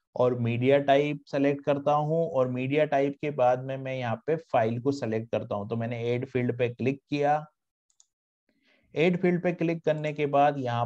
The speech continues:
पर मैं गया, यहाँ पे जाने के बाद में मैंने यहाँ पे मीडिया, तो यहाँ पे मैंने सेलेक्ट किया मीडिया को।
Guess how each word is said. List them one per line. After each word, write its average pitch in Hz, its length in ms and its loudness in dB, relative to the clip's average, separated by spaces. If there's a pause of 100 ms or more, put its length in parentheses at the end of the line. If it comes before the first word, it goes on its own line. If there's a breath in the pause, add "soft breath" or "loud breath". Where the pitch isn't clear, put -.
पर 139 120 4
मैं 139 220 -2
गया, 143 200 0
यहाँ 117 280 -4
पे 135 180 -2
जाने 127 320 -2
के 135 140 -2
बाद 127 240 2
में 131 160 -4
मैंने 127 300 -6
यहाँ 120 240 -2
पे 123 120 -6
मीडिया, 127 580 0
तो - 140 -10
यहाँ 117 220 -4
पे 123 140 -8
मैंने 120 240 -4
सेलेक्ट 117 400 -6
किया 113 300 -2
मीडिया 113 480 0
को। 139 360 0